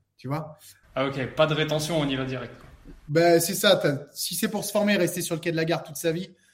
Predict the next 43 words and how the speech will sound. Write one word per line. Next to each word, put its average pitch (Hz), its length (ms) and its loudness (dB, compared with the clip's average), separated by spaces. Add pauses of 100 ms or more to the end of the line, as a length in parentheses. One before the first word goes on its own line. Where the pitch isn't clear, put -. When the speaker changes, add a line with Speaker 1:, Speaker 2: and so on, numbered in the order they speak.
(140)
Speaker 1:
ça 165 140 -6
sert 165 160 0
à 160 80 2
rien 170 100 0
de - 40 -6
se 165 100 -6
former. 160 440 -4 (240)
Et 147 140 -6
se 147 100 -8
lancer 180 240 -4
direct, 175 360 0
ça 165 140 0
peut 165 120 -6
quand 160 140 0
même 156 160 0
être 156 140 -4
un 143 60 -4
peu 143 140 -8
dangereux, 139 300 -6
je 131 120 -10
pense, 123 200 -14
dans, 117 320 -6
quand 127 160 -8
on 120 60 -6
parle 131 220 -2
avec 127 180 -2 (180)
pas 127 120 -6
mal 127 180 -4
de, 131 80 -6 (300)
pas 135 100 -4
mal 135 140 0
d'argent. 139 460 -4 (480)
C'est - 360 -10
peut-être 143 180 -4
un 139 100 0
risque 151 280 -2
quand 139 140 -4
même 139 140 0
que 139 80 -4
je 135 100 -8
prendrais 127 300 -4
pas, 101 200 -6
ouais. 98 100 -10